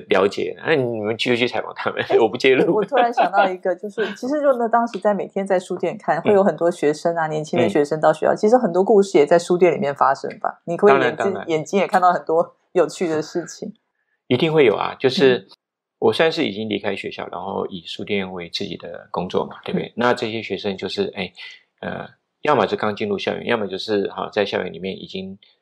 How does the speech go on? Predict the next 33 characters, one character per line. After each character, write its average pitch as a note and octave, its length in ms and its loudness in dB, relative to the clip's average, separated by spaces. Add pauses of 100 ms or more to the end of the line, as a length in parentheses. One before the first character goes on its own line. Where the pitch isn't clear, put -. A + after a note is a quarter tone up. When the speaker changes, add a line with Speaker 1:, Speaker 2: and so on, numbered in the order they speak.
(280)
Speaker 1:
哎， - 120 -20
混 - 200 0
了 F2+ 60 -12
一 - 80 -16
段 E2+ 160 -20
时 - 160 -10
间， E2+ 240 -16 (300)
Speaker 2:
嗯。 D#2+ 80 -8
Speaker 1:
啊， - 220 -14
那 G2 200 -4 (260)
当 G#2+ 140 -2
然 G2+ 80 -2
会 G2+ 80 0
看 G2+ 180 -6
到 F2+ 540 -4 (100)
形 - 220 -12
形 F#2 80 -12
色 F2+ 220 -8
色。 F#2 160 -8
那 A#2 200 0 (560)
清 - 140 -12
大、 A2+ 140 -2
交 A2 160 -2
大 G#2+ 120 -2
学 F#2+ 160 -8
生， F#2 440 -12
虽 E3 160 4
然 D#3 120 6
我 A2 120 8
的 G2+ 80 2
书 A#2+ 120 -6
店 A2 240 -2
在 F#2+ 320 -6